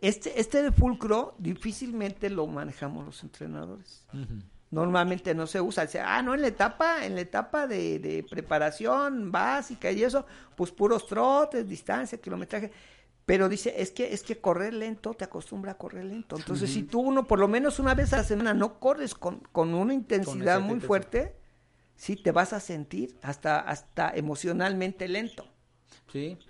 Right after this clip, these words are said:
Speaker 2: No, y bueno, tiene su razón de ser, porque aquí no solamente es el sistema, bueno, sí tiene que ver el sistema energético, pero eso va a activar a las fibras de contracción rápidas, ¿no?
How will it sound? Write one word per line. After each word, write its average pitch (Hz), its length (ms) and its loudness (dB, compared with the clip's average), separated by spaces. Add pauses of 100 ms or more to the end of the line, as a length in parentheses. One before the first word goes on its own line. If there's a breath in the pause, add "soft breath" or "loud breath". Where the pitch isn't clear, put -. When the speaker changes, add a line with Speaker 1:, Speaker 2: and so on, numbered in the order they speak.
(220 soft breath)
Speaker 2:
No, 226 140 2
y 214 100 0
bueno, 165 400 0
tiene 160 320 -4
su 170 100 -6
razón 147 380 -2
de 185 140 -4
ser, 254 240 -6
porque 131 300 -4
aquí 160 580 -4 (180)
no 151 220 -2
solamente 185 480 -2
es 202 100 -6
el 190 140 -4
sistema, 151 560 -6
bueno, 113 340 -2
sí - 180 -8
tiene 156 200 -6
que 175 100 -4
ver 165 160 0
el 123 100 -4
sistema 127 380 -8
energético, 151 840 -4 (640 loud breath)
pero 165 500 4
eso 143 280 -6
va 143 100 -6
a - 20 -4
activar 143 420 -8
a 143 40 -4
las 123 180 -8
fibras 123 320 -6
de 120 80 -10
contracción 110 600 -8
rápidas, 107 680 -6
¿no? 127 180 -14